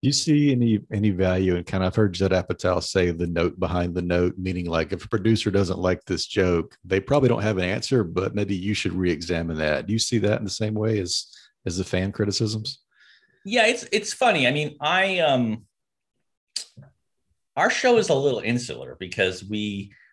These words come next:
Speaker 2: we don't get notes from the network or from the studio, which is extremely unique. So we're only getting notes from, like, James L. Brooks or Al Jean or Matt Groening. And, and those guys,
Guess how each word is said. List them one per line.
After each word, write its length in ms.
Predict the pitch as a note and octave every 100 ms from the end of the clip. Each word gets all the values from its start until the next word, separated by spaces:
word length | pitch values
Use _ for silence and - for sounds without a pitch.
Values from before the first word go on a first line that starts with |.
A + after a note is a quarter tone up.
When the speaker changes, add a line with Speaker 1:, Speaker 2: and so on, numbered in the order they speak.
| -
Speaker 2:
we 120 | D3
don't 160 | F3 D#3+
get 140 | A#2
notes 300 | G#2 G#2 G#2
from 220 | - G2
the 100 | F#2
network 600 | F2+ F2+ A2+ A2+ A#2 - _ _ _
or 160 | G2+ F#2
from 160 | G2+ F2
the 60 |
studio, 480 | E2 G2 F#2+ G#2+ B2
which 180 | G2+ G2+
is 140 | F2
extremely 540 | F2+ - - A2+ G#2 F2+
unique. 460 | E2+ F2+ E2+ - - - _
So 600 | - C#3+ A#2+ A2 A2 -
we're 220 | A#2+ F3
only 140 | G3+ F3
getting 220 | C#3 A2+
notes 220 | G#2+ G#2
from, 200 | - F2+
like, 280 | E2 E2 - -
James 240 | F2 F2+
L. 140 | C3+ C3+
Brooks 500 | G3+ D3+ G#2 - G#2
or 520 | F2+ E2+ E2 D#2+ -
Al 220 | F#2+ A2 A2+
Jean 340 | F3+ D#3+ C3
or 100 | G2+
Matt 240 | G2+ G#2+
Groening. 340 | B2+ C3+ G#2+ F#2+
And, 100 | F#2+
and 160 | A#2+ B2+
those 180 | E3+ F3+
guys, 420 | F3 D3+ B2+